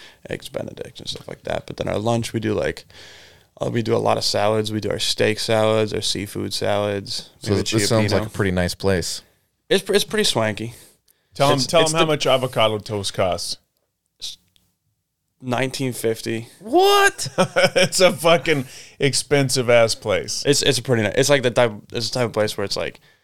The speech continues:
Speaker 1: I wouldn't go out and eat there.
Speaker 2: Yeah.
Speaker 1: But I'm glad I worked there.
Speaker 3: Right.
Speaker 1: 'Cause I, I mean, it's, it's, it's great for cooking.
Speaker 2: Well, you're making really nice food.
Speaker 1: Exactly.
Speaker 2: You're learning that shit.
Speaker 3: Well, when we went to Driftless, the food came out and they was like, "Whoa, this is, like,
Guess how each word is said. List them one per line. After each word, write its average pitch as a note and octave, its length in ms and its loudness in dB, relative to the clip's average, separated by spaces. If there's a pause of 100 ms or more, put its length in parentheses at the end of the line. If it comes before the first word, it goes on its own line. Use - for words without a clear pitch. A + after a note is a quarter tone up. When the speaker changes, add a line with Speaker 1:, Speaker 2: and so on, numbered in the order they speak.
(500)
Speaker 1:
I B2 140 4
wouldn't F#2+ 300 -4
go - 140 -8
out G1+ 200 -6
and - 80 -18
eat G1+ 180 -18
there. - 260 -14 (220)
Speaker 2:
Yeah. - 200 -10 (120)
Speaker 1:
But A2+ 80 2
I'm A2+ 140 2
glad A2+ 220 4
I F2+ 60 0
worked G2+ 280 -4
there. - 260 -12 (480)
Speaker 3:
Right. G2 320 -8
Speaker 1:
'Cause A#2 140 -2
I, A2+ 40 4 (160)
I B2 60 2
mean, C3+ 120 2
it's, A#2 120 -2
it's, - 340 -4 (420)
it's - 180 0
great C#3+ 260 2
for - 240 -8
cooking. - 140 -4
Speaker 2:
Well, F3+ 60 6
you're E3+ 80 4
making C3 320 2
really G#2 200 4
nice F#2 240 0
food. E2+ 440 -2
Speaker 1:
Exactly. C3+ 460 -2
Speaker 2:
You're E2+ 80 -6
learning F2+ 200 -6
that F2 120 -8
shit. - 260 -10 (600)
Speaker 3:
Well, C3+ 180 2
when C3 160 2
we D3 80 2
went C#3 160 2
to G#2+ 60 -6
Driftless, G#2 500 0 (1000)
the A2 100 -8
food G#2+ 240 -6
came G2+ 180 -6
out G2 100 -6
and G2 80 -10
they G2 80 -6
was F#2 100 -8
like, F2+ 160 -10
"Whoa, E3+ 360 -4 (680)
this A#2 220 -4
is, F3+ 160 -4
like, G2 200 2